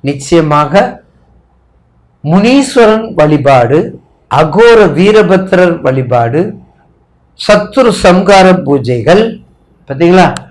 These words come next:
முனீஸ்வரர் வழிபாடு, அகோர வீரபத்திரர் வழிபாடு, சத்துரு சம்ஹார பூ-, வழிபாடு, முருகன் வழிபாடு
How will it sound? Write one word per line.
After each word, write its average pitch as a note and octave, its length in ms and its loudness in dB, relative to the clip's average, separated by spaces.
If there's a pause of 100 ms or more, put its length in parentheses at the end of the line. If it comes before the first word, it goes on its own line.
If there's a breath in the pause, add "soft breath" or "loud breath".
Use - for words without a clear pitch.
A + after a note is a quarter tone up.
(280 soft breath)
முனீஸ்வரர் F3+ 720 0
வழிபாடு, C3 540 0 (540 soft breath)
அகோர D#3 460 2
வீரபத்திரர் F3 640 2
வழிபாடு, C3+ 440 0 (420 loud breath)
சத்துரு G#3 540 0
சம்ஹார G#3+ 580 2
பூ-, E3 340 -6
வழிபாடு, C3 580 0 (760)
முருகன் A#3 500 2
வழிபாடு C#3+ 640 2